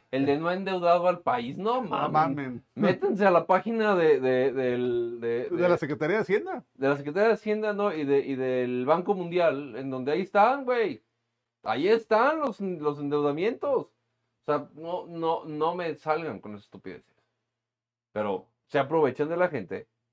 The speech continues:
Speaker 1: que no tiene el conocimiento ni de investigación ni de criterio y, pues, lo agarran de su pendejo.
Speaker 2: Sí. Pero
Speaker 1: Entonces,
Speaker 2: por eso siempre es la invitación a que usted esté informado,
Speaker 1: Claro.
Speaker 2: a que tenga diversas fuentes alternativas de información,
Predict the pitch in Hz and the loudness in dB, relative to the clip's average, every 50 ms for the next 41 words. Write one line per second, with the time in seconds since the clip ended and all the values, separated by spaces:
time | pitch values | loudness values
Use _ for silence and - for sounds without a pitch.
0 | _ _ _ _ _ _ _ - 98 85 76 80 92 127 147 147 147 - 131 127 | _ _ _ _ _ _ _ -8 -8 -6 -6 -4 0 0 0 0 0 -4 -4 -4
1 | 139 143 131 113 107 104 101 101 98 120 120 120 117 - 123 117 120 120 120 110 | -4 -4 -4 -6 -6 -8 -10 -10 -10 -10 -8 -8 -10 -10 -10 -8 -8 -8 -8 -8
2 | 101 123 120 123 113 98 117 117 120 135 147 156 165 165 165 165 160 156 151 151 | -6 -4 -4 -4 -6 -6 -8 -6 -6 -6 -6 -6 -8 -10 -10 -8 -4 -4 -4 -4
3 | - 139 131 131 135 135 139 139 135 135 151 147 - 147 123 120 117 117 123 120 | -4 -4 -4 -4 -4 -4 -4 -6 -6 -8 -12 -6 -4 -4 -4 -4 -4 -6 -8 -8
4 | _ _ _ _ _ _ _ _ 98 104 - - 92 90 90 - 85 82 82 80 | _ _ _ _ _ _ _ _ -12 -12 -10 -10 -12 -12 -12 -10 -10 -10 -6 -4
5 | 87 90 87 87 87 87 82 - - 82 _ - 78 71 71 69 - - - - | -4 -4 -4 -6 -10 -12 -16 -18 -20 -18 _ -16 -16 -16 -16 -20 -20 -20 -20 -20
6 | - - _ _ _ _ _ _ _ _ _ _ _ _ _ _ _ _ - 214 | -20 -20 _ _ _ _ _ _ _ _ _ _ _ _ _ _ _ _ -8 -8
7 | 196 147 98 _ _ _ _ _ _ _ _ _ _ _ _ _ _ - 151 156 | -6 -8 -10 _ _ _ _ _ _ _ _ _ _ _ _ _ _ -2 0 2
8 | 165 156 147 - - - - 151 170 196 185 160 143 147 160 151 - 165 147 143 | 2 2 0 -4 -10 -6 -2 0 2 2 2 0 -2 -4 -8 -8 -8 -8 -8 -8
9 | 160 147 135 151 151 151 147 143 147 156 139 - 143 143 139 147 143 - _ _ | -10 -10 -8 -8 -8 -8 -10 -8 -8 -10 -8 -8 -8 -8 -8 -10 -14 -16 _ _
10 | 131 120 - - 123 120 120 117 - 127 120 123 135 131 117 110 104 101 - _ | -14 -14 -10 -10 -8 -8 -8 -6 -6 -8 -6 -4 -4 -4 -4 -4 -6 -8 -10 _
11 | - 92 85 85 87 104 104 - 120 - - 123 135 135 143 143 139 131 123 - | -10 -8 -8 -8 -8 -10 -10 -10 -10 -8 -8 -8 -4 0 2 2 2 2 0 -4
12 | _ _ - 117 117 120 135 135 - 151 143 - _ - 131 123 123 120 - 139 | _ _ -8 -6 -2 0 -2 -2 -2 -6 -10 -10 _ -12 -12 -10 -12 -12 -14 -14
13 | 117 127 113 104 - 101 98 98 95 - 113 113 110 113 107 107 104 95 - 107 | -12 -12 -12 -12 -14 -14 -14 -14 -14 -12 -10 -10 -8 -8 -10 -12 -12 -12 -12 -12
14 | 104 104 104 101 - 117 98 90 | -10 -10 -12 -12 -12 -14 -14 -14